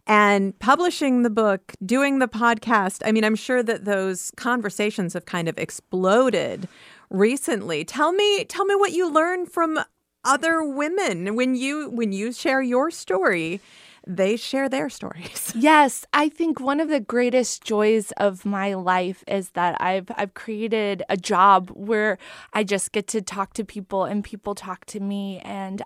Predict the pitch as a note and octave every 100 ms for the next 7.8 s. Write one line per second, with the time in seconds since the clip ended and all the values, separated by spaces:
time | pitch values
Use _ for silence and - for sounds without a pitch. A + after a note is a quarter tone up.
0 | - G3 G#3 - A3 G#3+ G#3+ - - A3
1 | A3 A3 G3+ - - - G3+ G3 G3 G3
2 | A3 E4+ G4+ A#4 - - - - G#4+ A4
3 | A4 F4+ E4 D4 D4 C#4 C4 B3+ A#3+ A#3+
4 | A#3+ A#3 A#3+ A#3+ B3+ C4+ B3 - A#3 A3+
5 | A3+ A3+ - A#3 - A#3 A3+ - - -
6 | - C#4 - - D#4 F4 F4 - C4+ A3+
7 | - - A#3+ - A#3+ A3 G3+